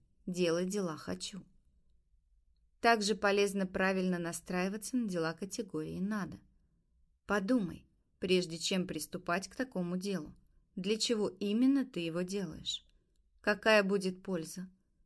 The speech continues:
как это дело приблизит тебя к твоим целям и мечтам, чему научит. Преврати "надо" в свой выбор. Не говори:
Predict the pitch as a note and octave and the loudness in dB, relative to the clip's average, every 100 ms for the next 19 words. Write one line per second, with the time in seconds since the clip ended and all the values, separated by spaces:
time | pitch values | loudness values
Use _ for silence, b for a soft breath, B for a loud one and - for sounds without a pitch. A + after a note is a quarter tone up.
0 | _ - G3 G3 F#3 F3 E3 F3 A3 C4+ | _ 2 2 2 0 0 2 0 0 -2
1 | B3+ F3+ E3+ E3 E3 F3+ F3 G3 - C4 | -2 0 -2 -4 -6 -4 -2 -4 -4 0
2 | B3+ - E3 D#3+ F3+ - F#3+ G#3 - - | 0 0 -4 -6 -6 -4 -2 -2 -6 -8
3 | F3+ D#3 _ _ _ _ _ _ _ - | -10 -10 _ _ _ _ _ _ _ -4
4 | G3 F#3+ F3 D#3+ D3+ D#3 - F#3 _ _ | 0 2 2 -2 -4 -8 -12 -14 _ _
5 | _ _ _ _ _ _ _ - G#3+ G#3+ | _ _ _ _ _ _ _ -2 2 4
6 | A3 A3 - G#3+ G3 A3 A3+ E3 - _ | 2 0 -2 -2 0 0 -2 -6 -12 _
7 | - - - F3+ F3+ E3+ F#3 C#3+ - _ | -10 -6 -2 -2 -2 -2 -4 -6 -12 _
8 | _ _ _ _ - F#3+ G3+ F#3+ G#3 A#3+ | _ _ _ _ -6 -2 0 2 0 0
9 | B3+ D#3 | -2 -4